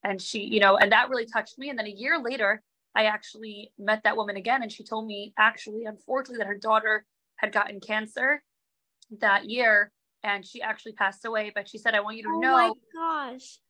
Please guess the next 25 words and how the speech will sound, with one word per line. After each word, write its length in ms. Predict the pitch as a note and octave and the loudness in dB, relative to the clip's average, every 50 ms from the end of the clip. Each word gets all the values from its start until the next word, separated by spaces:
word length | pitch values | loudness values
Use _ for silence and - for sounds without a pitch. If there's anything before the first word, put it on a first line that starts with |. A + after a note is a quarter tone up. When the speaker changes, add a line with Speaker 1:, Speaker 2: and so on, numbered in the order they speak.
| _ _ _ _ _ - | _ _ _ _ _ -8
Speaker 1:
Yeah. 180 | B3 B3 B3 B3+ | 0 2 2 2
And 80 | B3+ | 2
then 80 | A#3+ A3+ | -2 -12
she 80 | A3+ A3+ | -14 -10
said, 160 | - A#3+ A#3+ | -10 -8 -8
"But 120 | A#3+ A3+ | -4 -4
I 80 | A3+ A3 | -4 -2
want 180 | A#3 A#3 A#3 | -2 -4 -6
you 60 | A3 G#3+ | -6 -6
to 60 | G#3+ | -4
know 120 | A3+ A3+ | -2 2
that, 160 | A3 G#3+ G#3 _ _ _ _ _ _ _ _ _ _ _ _ _ - - _ _ - | 2 2 0 _ _ _ _ _ _ _ _ _ _ _ _ _ -20 -20 _ _ -12
you 120 | A3+ A#3 | -8 0
know, 300 | G#3+ G#3 G3+ G#3 G#3 G#3+ - G3+ G3 _ _ _ _ _ _ _ _ _ _ _ _ _ _ - | 2 4 4 4 2 -2 -10 -20 -20 _ _ _ _ _ _ _ _ _ _ _ _ _ _ 0
the 100 | - A#3+ | 0 2
night 260 | A#3 B3+ C4 C#4 C4+ - | 4 4 2 2 2 -4
that 120 | D4 C4+ | -10 -12
she 120 | - - B3+ | -10 -10 -2
passed 300 | - A#3 A3 G#3 - - | 2 2 2 2 0 -10
away, 300 | A#3 A#3 B3 A#3 A3 G#3 | -10 -8 -6 -6 -6 -8
she 200 | G#3+ - - A3+ G#3+ | -10 -14 -16 -12 -12
was 140 | G#3 G3+ | -12 -12
playing 340 | _ - A3 G#3 G3+ G3+ F#3+ | _ 0 0 0 0 0 -4
your 100 | F#3+ F#3 | -8 -10
song 300 | F3+ - G#3 F#3+ F#3 F3 | -6 -4 -2 -2 -2 -2